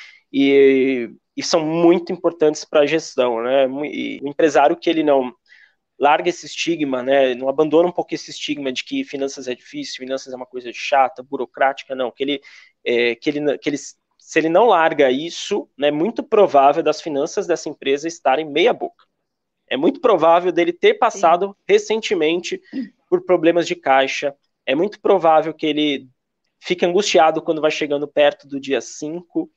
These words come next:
Speaker 1: que é a folha de pagamentos, é muito possível que ele nem tenha um bom prolabore, ou que ele nem tenha um prolabore definido e te retirado religiosamente.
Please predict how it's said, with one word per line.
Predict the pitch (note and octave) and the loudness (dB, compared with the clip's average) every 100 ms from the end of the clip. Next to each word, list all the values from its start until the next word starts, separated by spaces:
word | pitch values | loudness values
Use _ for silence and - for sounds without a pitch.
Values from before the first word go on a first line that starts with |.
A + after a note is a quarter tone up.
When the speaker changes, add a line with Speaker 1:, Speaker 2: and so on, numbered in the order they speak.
| _ _ | _ _
Speaker 1:
que | B2+ | 0
é | |
a | B2 | 0
folha | C3+ C3 | -2 -6
de | B2+ | -6
pagamentos, | - A#2 A2 B2+ D#3 D#3+ - D3+ - - - - | -4 -4 -4 -4 -4 -4 -10 -12 -12 -20 -18 -6
é | C#3+ | -2
muito | F#3 - | -2 -4
possível | F3 E3+ E3 | -4 -2 -2
que | E3+ | 0
ele | D#3+ | 0
nem | D#3+ F#3+ B3 _ | 2 0 -2 _
tenha | F3+ F#3+ G#3 F#3+ E3+ D#3 _ _ - | 0 4 4 4 4 0 _ _ -8
um | C#3 D3+ | -8 -2
bom | C#3 D#3+ F3 | 2 2 2
prolabore, | D#3 D3 C3+ C3 D3+ D#3 D#3+ D3+ D#3+ | 2 4 4 2 2 4 4 2 -2
ou | D#3+ | -2
que | E3+ | 0
ele | E3 | 2
nem | E3 G#3+ | 2 0
tenha | A3+ F3 F3 | 0 0 2
um | E3+ | 0
prolabore | E3+ D#3+ D#3 C#3+ C3+ C#3 C#3 | 2 4 4 2 4 2 2
definido | C#3+ D#3 D3 C3+ D3 D#3 C#3 | -4 -8 -10 -8 -6 -8 -10
e | |
te | - | -10
retirado | D3 C#3+ C3+ C3+ C#3 C3 - - | -10 -6 0 2 2 -2 -10 -2
religiosamente. | D#3+ D3+ C3 C#3 C3+ A#2+ A#2+ D3+ D#3 D3+ | -2 0 0 0 0 -2 -6 -6 -6 -10